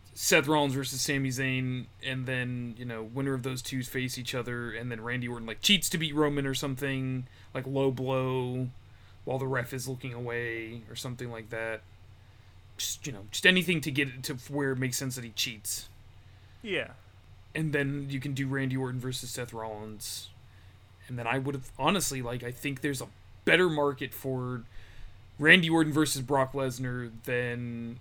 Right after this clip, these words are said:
Speaker 1: um, than Seth Rollins rematch. And I think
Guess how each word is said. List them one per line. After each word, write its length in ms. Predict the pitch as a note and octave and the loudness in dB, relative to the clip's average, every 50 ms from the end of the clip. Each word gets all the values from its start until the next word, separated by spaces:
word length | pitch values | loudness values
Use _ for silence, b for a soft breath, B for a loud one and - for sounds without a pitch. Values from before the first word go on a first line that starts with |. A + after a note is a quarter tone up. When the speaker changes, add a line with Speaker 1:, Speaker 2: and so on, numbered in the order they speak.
| - - | -14 -14
Speaker 1:
um, 720 | B2 A#2 A#2 A#2 A2+ A2+ A2+ A2+ A2 G#2+ A2 A2 A2+ A2 - - - - - - - - - - - - - - - - - - - - - - - - - - - - - - D#3+ | -12 -10 -8 -8 -8 -8 -8 -8 -10 -10 -12 -12 -14 -14 -16 -20 -20 -20 -20 -20 -20 -20 -20 -20 -20 -20 -20 -20 -20 -20 -20 -20 -20 -20 -20 -20 -20 -20 -20 -20 -20 -20 -20 -12 -8
than 180 | A#2+ A2+ A#2+ | -8 -6 -6
Seth 360 | A#2+ - - - C#3+ B2+ - | -6 -4 -2 -2 -2 0 0
Rollins 340 | C#3 C3+ B2+ B2+ B2+ B2 A#2 | 0 2 2 2 0 -2 -2
rematch. 520 | A#2 B2+ C3 C3 B2+ B2 A#2+ A#2+ A#2+ - - | -2 0 0 2 2 0 0 -2 -2 -2 0
And 120 | - D#3 | 2 4
I 60 | D3+ C#3 | 4 2
think 720 | C3+ - - D4 D#4 C4 G#3 G#3 G3+ - - - - | 4 6 8 8 10 10 8 4 0 -4 -10 -14 -16